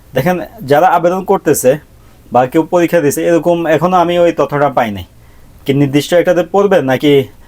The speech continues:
অনলাইনে, অর্থাৎ মেডিকেলটা, মেডিকেল স্লিপ তুললে যে কোনো একটা মেডিকেল পড়ে, ওখানে কোনো নির্দিষ্ট থাকে না, ওইরকম হবে নাকি নির্দিষ্ট হবে, এটা জিনিসটা এখন, এখনও আমি ক্লিয়ার না।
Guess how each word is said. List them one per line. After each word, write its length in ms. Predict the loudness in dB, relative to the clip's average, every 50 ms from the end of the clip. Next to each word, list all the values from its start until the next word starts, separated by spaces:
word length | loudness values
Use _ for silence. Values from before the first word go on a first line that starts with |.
| -20 -6 -2
অনলাইনে, 400 | 0 0 2 2 2 2 2 0
অর্থাৎ 260 | 0 0 0 -2 -2
মেডিকেলটা, 680 | -2 -2 0 0 0 0 0 -2 -2 -4 -6 -10 -10 -12 -14 -20 -20 -20 -14 -8
মেডিকেল 360 | -4 0 0 2 2 2 2
স্লিপ 240 | 0 0 0 0 0 0
তুললে 260 | -2 -2 -2 -2 -2
যে 180 | 0 0 0 0
কোনো 200 | 0 0 2 2
একটা 200 | 2 2 0 0
মেডিকেল 340 | 0 0 0 0 0 0 0 0
পড়ে, 200 | 0 0 0 -2 -8 -14 -20 -20 _ _ -6
ওখানে 220 | -4 -2 0 0 2
কোনো 160 | 2 0 2
নির্দিষ্ট 380 | 0 0 0 0 -2 -2 -2
থাকে 280 | -2 -2 -2 -4 -6 -6
না, 120 | -8 -8 -10 -16 -20 -20 -20 -20 -8 -2
ওইরকম 400 | 0 0 0 0 -2 -4 -4 -2
হবে 280 | 0 0 0 0 0 0
নাকি 360 | 0 -2 0 2 2 2 2
নির্দিষ্ট 400 | 2 0 0 0 -2 -2 0 0
হবে, 280 | 0 0 2 2 2
এটা 180 | 2 2 0 0
জিনিসটা 320 | 0 0 -2 -2 -2 0 0 0
এখন, 200 | 0 -2 -6 -4 -2
এখনও 300 | -2 -2 0 0 0 0
আমি 180 | 0 0 -2
ক্লিয়ার 320 | -2 -2 0 0 0 0 -2
না। 100 | -6